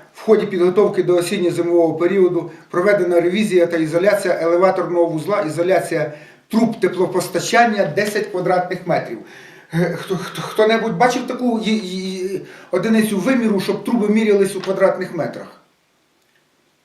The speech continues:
Мені здається, це такий абсолютний непрофесіоналізм. Е, десять квадратних метрів труб вони за-, заізолювали. Я,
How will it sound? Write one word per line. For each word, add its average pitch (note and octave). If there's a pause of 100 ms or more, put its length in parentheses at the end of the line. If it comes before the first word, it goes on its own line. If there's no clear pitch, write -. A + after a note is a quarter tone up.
(160)
Мені D#3+
здається, G#3
це G3+ (260)
такий F#3
абсолютний F#3+
непрофесіоналізм. F#3 (120)
Е, E3 (360)
десять G3+
квадратних F3+
метрів F3
труб G#3
вони F3+ (120)
за-, C#3+
заізолювали. C#3
Я, G3